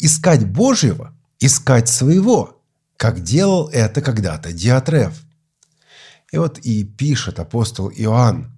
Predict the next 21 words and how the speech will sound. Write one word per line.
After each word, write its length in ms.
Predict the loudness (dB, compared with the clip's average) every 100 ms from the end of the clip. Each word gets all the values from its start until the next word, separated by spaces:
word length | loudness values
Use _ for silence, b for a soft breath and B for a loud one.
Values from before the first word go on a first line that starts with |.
| _
«Если 540 | -14 -4 0 0 0 -2
я 240 | 2 0
приду», 640 | 0 -2 0 0 -2 -4 _ _
а 160 | -14 -10
можно 280 | -8 -8 -8
переводить 440 | -8 -8 -8 -12
и 40 | -10
«когда 440 | -6 -6 -2 0
я 180 | 2 0
приду», 420 | -2 -12 -14 -20 _ _ B B B B
то 160 | 4 6
напомню 760 | 8 4 4 2 4 6 6
о 80 | 4
делах, 500 | 2 2 4 2 0
которые 460 | 0 0 2 2 4
он 220 | 2 2
делает, 480 | 2 4 4 2 0 b b b _ 2
понося 520 | 4 4 2 2 4
нас 260 | 4 0 -4
злыми 560 | -8 -8 -6 -8 -10 -14
словами. 680 | -12 -4 -2 -2 -4 -10 -20